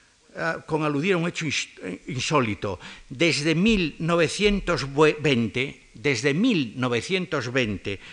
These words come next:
no ha vuelto a elaborarse un reglamento para canalizar la vida del museo. Yo creo que esta es una gran asignatura pendiente.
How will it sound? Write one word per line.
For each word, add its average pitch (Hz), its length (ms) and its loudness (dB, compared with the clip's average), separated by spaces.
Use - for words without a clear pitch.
no 208 380 0
ha 160 100 2
vuelto 165 640 0
a 151 160 0
elaborarse 156 760 0
un 220 260 2
reglamento 151 800 2
para 131 240 -2
canalizar 143 720 -2
la 120 180 0
vida 98 320 -2
del 90 140 -6
museo. 87 500 -10
Yo 117 140 -8
creo 139 200 -2
que 143 120 0
esta 135 160 -4
es 127 160 -6
una 117 160 -2
gran 151 260 0
asignatura 123 560 -4
pendiente. 135 680 -2